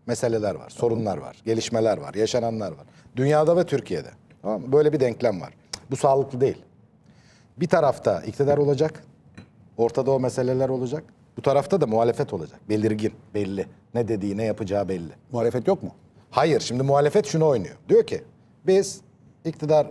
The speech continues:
Speaker 1: burada olsun, bu meselelerle baş başa kalsın. Ya meseleler kazanır ya iktidar kazanır. İktidar kazanırsa biz kaybederiz. On bir oldu, on iki olur, fark etmez.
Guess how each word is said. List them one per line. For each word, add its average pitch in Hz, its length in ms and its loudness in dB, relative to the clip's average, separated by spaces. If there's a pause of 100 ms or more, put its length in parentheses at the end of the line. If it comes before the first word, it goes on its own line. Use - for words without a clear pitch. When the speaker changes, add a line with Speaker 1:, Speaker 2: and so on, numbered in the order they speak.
Speaker 1:
burada 143 180 0
olsun, 139 380 0 (200)
bu 147 60 -2
meselelerle 113 680 0
baş 117 200 -4
başa 147 200 -2
kalsın. 156 420 -2 (460)
Ya 135 180 4
meseleler 185 600 4
kazanır 151 380 2
ya 156 180 4
iktidar 131 420 0
kazanır. 85 520 -10 (380)
İktidar 220 420 4
kazanırsa 208 500 4
biz 208 140 0
kaybederiz. 143 560 2
On 190 200 2
bir 110 60 2
oldu, 135 240 2
on 165 100 2
iki 113 160 -4
olur, 85 160 -2
fark 135 300 0
etmez. 98 360 -6